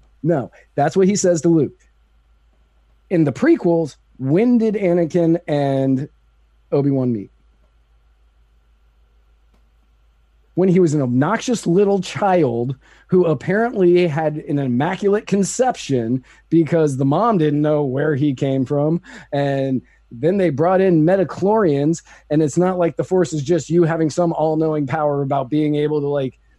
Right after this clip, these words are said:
manipulate what's around you. It's, oh, you have these tiny little parasites that live in your blood that give you this power. And it's not about, like, being a religion or,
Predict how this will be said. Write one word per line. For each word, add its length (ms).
manipulate 580
what's 280
around 320
you. 160
It's, 160
oh, 100
you 160
have 240
these 180
tiny 340
little 380
parasites 600
that 100
live 220
in 80
your 100
blood 520
that 140
give 160
you 140
this 180
power. 480
And 500
it's 300
not 200
about, 420
like, 160
being 500
a 120
religion 760
or, 480